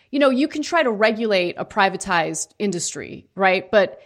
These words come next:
it's, it's never gonna be enough, because with rent control in L A,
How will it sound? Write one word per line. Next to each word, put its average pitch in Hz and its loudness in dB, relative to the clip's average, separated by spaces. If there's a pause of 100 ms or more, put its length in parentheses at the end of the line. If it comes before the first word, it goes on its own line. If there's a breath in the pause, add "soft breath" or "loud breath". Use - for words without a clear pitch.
(280 soft breath)
it's, - -4
it's - -4
never 320 2
gonna 277 0
be 247 -2
enough, 285 4
because 240 -2
with 254 -4
rent 262 2
control 208 -2
in 190 -2
L 196 0
A, 190 4